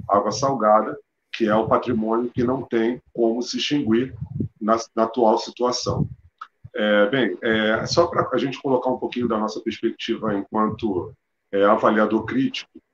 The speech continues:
a partir do momento que o ser humano tomou consciência da situação e tomou controle da situação, principalmente após a Revolução Industrial, a gente sofreu um processo de degradação extremamente gigantesco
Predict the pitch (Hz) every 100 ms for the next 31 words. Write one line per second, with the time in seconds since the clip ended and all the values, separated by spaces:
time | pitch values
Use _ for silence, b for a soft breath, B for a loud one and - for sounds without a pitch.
0 | _ _ - - 135 - 151 170 151 143
1 | 139 - 120 135 127 120 127 156 135 110
2 | 113 120 131 120 127 110 101 101 - -
3 | - - - - - - 107 104 117 -
4 | 107 101 - 120 139 117 117 117 110 123
5 | 123 131 110 - 120 139 127 90 101 113
6 | - 104 92 - 120 127 - _ _ _
7 | - 117 123 - - 110 107 110 107 -
8 | 107 104 107 95 101 - 104 98 - 101
9 | 98 123 120 - B B - 110 101 123
10 | - - 160 - - 151 - 135 123 131
11 | 123 131 - 110 113 110 - 131 - 123
12 | 127 117 123 123 107 131 147 143 - 123
13 | 117 -